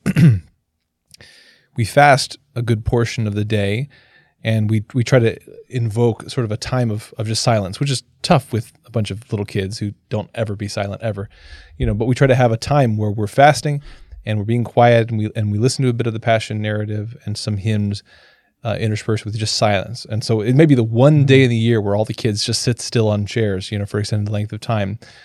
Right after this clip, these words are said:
uh, interspersed. But again, it's, it's that, that particular practice, the form of it, the props, but also the fact that it's done year after year,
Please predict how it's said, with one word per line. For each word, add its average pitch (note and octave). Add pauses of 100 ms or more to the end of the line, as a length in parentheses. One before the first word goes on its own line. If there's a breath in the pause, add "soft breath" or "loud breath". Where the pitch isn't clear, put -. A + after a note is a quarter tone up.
(220 loud breath)
uh, G#2
interspersed. G#2 (500 soft breath)
But C3+ (220)
again, C3+ (100)
it's, - (160)
it's - (240)
that, A#2+
that A#2+ (160)
particular C#3
practice, D3
the -
form D3+
of C#3
it, C#3 (300 soft breath)
the -
props, D3
but C3+
also E3+
the C#3+
fact C#3
that B2
it's A#2
done B2
year A#2+
after A#2
year, G#2+